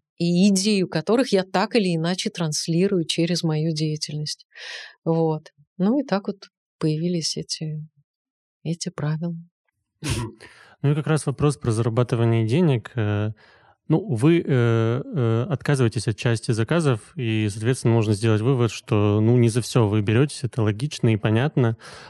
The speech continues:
Speaker 2: А, если бы вашей целью было главное зарабатывать деньги, вы бы брали все, естественно. Вопрос про миссию, какую вы видите свою, да? Потому что вы лекции читаете, лектории у вас есть. Встречаемся мы в Екатеринбурге, где у вас, э,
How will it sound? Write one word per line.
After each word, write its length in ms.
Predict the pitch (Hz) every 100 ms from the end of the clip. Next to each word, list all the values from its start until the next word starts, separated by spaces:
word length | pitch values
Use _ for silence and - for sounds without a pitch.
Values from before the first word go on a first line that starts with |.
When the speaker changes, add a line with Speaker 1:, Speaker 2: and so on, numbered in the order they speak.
| - -
Speaker 2:
А, 240 | 110 101 101
если 280 | 107 - 117
бы 100 | 113
вашей 280 | 117 -
целью 320 | 104 135 110 104
было 180 | 107 107
главное 240 | 113 107
зарабатывать 480 | 104 110 113 117 113
деньги, 280 | 156 165 135
вы 120 | 127
бы 140 | 120
брали 300 | 110 117 117
все, 240 | 120 - 107
естественно. 680 | 98 - 104 95 - 107 - - - - - - -
Вопрос 320 | 120 113 170 -
про 140 | 135
миссию, 540 | 139 170 - 127 104
какую 360 | 101 - 120 113
вы 60 | 107
видите 320 | 139 135 110
свою, 480 | - 110 98 95 101 -
да? 220 | 117 131 - - - -
Потому 280 | - 107 113
что 180 | - 110
вы 340 | 113 110 104
лекции 340 | 101 147 - 135
читаете, 480 | - - 113 110 101
лектории 440 | 101 - 131 135
у 100 | 120
вас 240 | 113 -
есть. 360 | 123 110 104 -
Встречаемся 500 | - - 131 113 -
мы 100 | 104
в 40 | 98
Екатеринбурге, 760 | 98 - - 110 113 143 123
где 180 | 107 110
у 80 | 104
вас, 320 | 104 98 - 117
э, 200 | 101